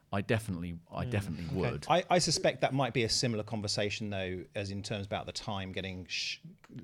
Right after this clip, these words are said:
Speaker 3: shorter and shorter over years. I'm sure in relative terms,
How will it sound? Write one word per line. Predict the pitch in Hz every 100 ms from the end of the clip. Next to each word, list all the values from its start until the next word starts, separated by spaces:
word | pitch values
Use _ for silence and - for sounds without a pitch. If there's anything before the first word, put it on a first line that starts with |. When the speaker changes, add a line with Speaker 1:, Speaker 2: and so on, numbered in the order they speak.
| 110
Speaker 3:
shorter | - - 107 95
and | 90
shorter | - 98 -
over | 90 80
years. | 92 101 95 90
I'm | 95
sure | 98 104 101 -
in | 104
relative | 101 98 - -
terms, | 98 90 87 135